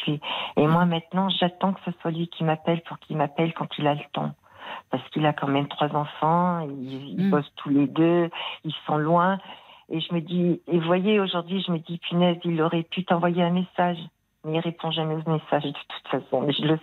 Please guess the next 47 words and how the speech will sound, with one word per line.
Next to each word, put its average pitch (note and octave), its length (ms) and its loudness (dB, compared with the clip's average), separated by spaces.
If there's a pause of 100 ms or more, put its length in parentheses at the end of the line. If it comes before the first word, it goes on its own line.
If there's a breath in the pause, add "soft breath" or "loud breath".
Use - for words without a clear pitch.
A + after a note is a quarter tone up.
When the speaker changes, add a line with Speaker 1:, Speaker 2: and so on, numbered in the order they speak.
Speaker 1:
sais. F3 200 4 (360 loud breath)
Et C#3+ 100 0
je C3+ 60 2 (100)
sais E3+ 120 2
que - 100 -8
c'est E3+ 80 0
quelqu'un E3 320 2
de E3 120 -4
foncièrement D#3+ 460 0
gentil, E3+ 380 0
mais E3+ 180 2
que - 100 -8
je D3+ 60 -8
veux D#3+ 80 0
pas E3 160 0
aller D#3+ 160 2
embêter. D3+ 480 -2
Maman D3+ 300 0
va C#3+ 140 0
pas D#3 140 -2
bien. D#3+ 280 -2 (340 soft breath)
Vous - 40 -8
voyez E3 340 0
ce - 100 -20
que D#3 60 -6
je D3 100 -6
veux D3 80 -4
dire ? D3 240 -6
Speaker 2:
Mm. F3+ 140 -4 (800 soft breath)
Speaker 1:
Et C#3+ 540 2 (380 loud breath)
pendant D#3 240 0
que - 120 -6
son D#3+ 100 -2
père D#3 240 0
était D3+ 240 -2
malade, D#3 460 2
il D3 100 -8
venait D3+ 180 -2
tous - 160 -10
les D3+ 120 2
week-ends, E3 540 2 (120)
quoi. C#3+ 380 0 (120)
Il C#3+ 160 0
a C#3+ 60 6
été F3 220 -2
là. D#3+ 240 2 (600 soft breath)
Donc, D3+ 160 -6